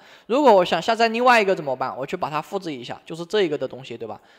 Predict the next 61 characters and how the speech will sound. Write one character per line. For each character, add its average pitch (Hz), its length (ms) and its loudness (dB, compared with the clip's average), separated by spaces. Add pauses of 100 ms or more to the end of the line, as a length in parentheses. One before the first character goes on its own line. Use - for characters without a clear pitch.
(120)
这 240 160 8
一 202 60 4
个 175 120 0
的 151 100 0
一 139 80 -4
个 143 140 -2
U 147 160 -4
I 127 160 0
L， 110 200 -6
我 117 60 -6
把 135 100 -6
它 143 100 -8
给 135 100 -12
复 160 180 -12
制 151 80 -10
过 127 140 -6
来， 101 240 -8
然 123 120 -14
后 139 220 -6
我 117 320 -2
把 - 160 -8
它 131 140 -8
给 120 160 -10
填 139 260 -14
充 170 160 -8
一 143 80 -12
下， 131 220 -8
它 156 100 -10
就 160 140 -8
会 175 100 -6
下 160 200 -6
载 135 100 -4
我 120 80 -4
们 120 160 -10
另 180 140 -6
外 185 180 0
一 127 140 -10
页 123 120 -4
的 117 120 -6
了。 101 200 -10 (180)
我 131 140 -12
去 139 220 -8
运 175 200 -8
行 117 160 -16
一 123 40 -18
下， - 180 -12 (1120)
我 139 80 -12
看 160 160 -2
一 147 60 -6
下， 139 120 -6
我 139 120 -10
是 208 100 -2
加 196 220 4
了 196 80 2
延 160 240 0
时 143 200 -8
的， 147 180 -4
这 185 80 -6
个 185 60 -2
地 180 80 -2
方， 175 300 -4